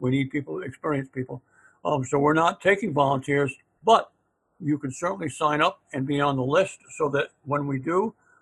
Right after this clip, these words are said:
uh, open back up, that we can, we can get you. And we're, you know, we're always looking for money. Thirty-two thousand people need us. It's not cheap running a garden. Um, and, and so we, we, we could certainly use some financial help as well. So thank you for that opportunity.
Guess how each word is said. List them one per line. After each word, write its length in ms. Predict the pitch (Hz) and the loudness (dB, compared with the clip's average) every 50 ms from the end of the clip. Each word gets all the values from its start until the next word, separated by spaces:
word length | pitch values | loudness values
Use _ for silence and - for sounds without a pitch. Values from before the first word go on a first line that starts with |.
| _ _ - | _ _ 0
uh, 180 | 151 143 143 170 | 2 2 4 2
open 320 | 196 175 131 - 170 156 | 0 -4 -4 -4 -4 0
back 240 | 156 151 156 - 196 | 2 2 2 2 0
up, 260 | 214 226 - - - _ | -2 -2 -4 -12 -20 _
that 280 | 151 139 143 151 - - - 185 | -2 0 0 0 0 -2 -10 -6
we 120 | 147 147 135 | -6 -6 -4
can, 260 | 151 139 - 185 190 | -4 -8 -8 -8 -8
we 100 | 156 135 | -10 -8
can 160 | 131 143 131 | -6 -8 -6
get 240 | 135 151 151 - - | -6 -6 -8 -6 -6
you. 200 | 170 180 190 - - _ _ _ _ _ - | -6 -6 -6 -8 -12 _ _ _ _ _ -6
And 320 | 185 151 147 147 151 147 160 185 - | -2 0 2 2 2 0 -2 -4 -2
we're, 200 | - 143 160 190 190 190 196 202 202 196 | 0 0 0 0 -2 -8 -12 -14 -14 -8
you 100 | 185 139 | -4 -2
know, 80 | 147 | -2
we're 180 | 147 151 151 180 | 0 0 -2 0
always 440 | 175 143 151 156 165 170 151 123 - | 4 6 6 6 6 4 0 -2 -4
looking 220 | 165 147 175 151 | -6 -6 -6 -8
for 140 | - 165 156 | -6 -6 -4
money. 360 | 160 165 175 165 156 143 - _ _ _ _ _ _ - | -2 -2 0 0 -2 -4 -6 _ _ _ _ _ _ 0
Thirty-two 360 | 156 160 156 135 - 170 143 | 2 2 2 0 -4 -6 -6
thousand 440 | - 165 160 160 160 139 165 143 - | -2 0 0 0 0 -2 -4 -6 -4
people 280 | 156 160 139 - 147 | -4 -4 -4 -4 -4
need 180 | 143 165 170 165 | -2 -2 0 0
us. 180 | 160 143 - | -2 -2 -4
It's 180 | 143 135 - - | -8 -12 -8 -4
not 280 | 151 143 156 165 - - | -2 0 0 -2 -4 -8
cheap 280 | - 175 170 165 - - | -8 -6 -6 -6 -6 -6
running 280 | - 156 147 151 156 | -4 -4 -4 -4 -4
a 40 | 156 | -4
garden. 380 | 160 160 160 160 151 147 135 131 _ - _ _ _ - | -2 -2 -2 -2 -2 -6 -8 -10 _ -20 _ _ _ -6
Um, 340 | 143 131 131 131 131 131 - _ _ - _ _ - | -2 -2 0 0 -2 -4 -8 _ _ -20 _ _ -8
and, 240 | 165 131 135 135 135 | -4 -4 -4 -4 -4
and 260 | 135 139 135 135 127 | -4 -4 -4 -4 -4
so 400 | - - 143 139 135 139 - - - - 185 | -4 -2 0 0 0 -2 -6 -10 -18 -12 -10
we, 140 | 180 - | -10 -10
we, 220 | - - 156 151 160 - - | -8 -6 -6 -6 -6 -6 -8
we 120 | 147 139 131 | -8 -8 -8
could 140 | 143 135 | -8 -10
certainly 300 | - - 147 143 127 143 | -6 -6 -6 -4 -4 -4
use 180 | 139 143 135 - | -4 -4 -4 -6
some 100 | 143 135 | -10 -10
financial 420 | - 147 139 139 139 139 - - | -8 -6 -4 -4 -6 -6 -8 -8
help 200 | - 135 131 - | -8 -8 -8 -10
as 120 | - 135 127 | -12 -12 -10
well. 260 | - 131 131 127 - _ - | -10 -10 -10 -10 -14 _ -8
So 100 | - 151 | -6 0
thank 260 | - 180 160 135 - | 2 2 2 2 0
you 60 | 143 | -6
for 120 | - 143 | -12 -8
that 140 | 135 147 156 | -6 -6 -4
opportunity. 540 | 147 135 - - - - 156 156 156 151 | -6 -6 -8 -12 -20 -20 -20 -20 -20 -20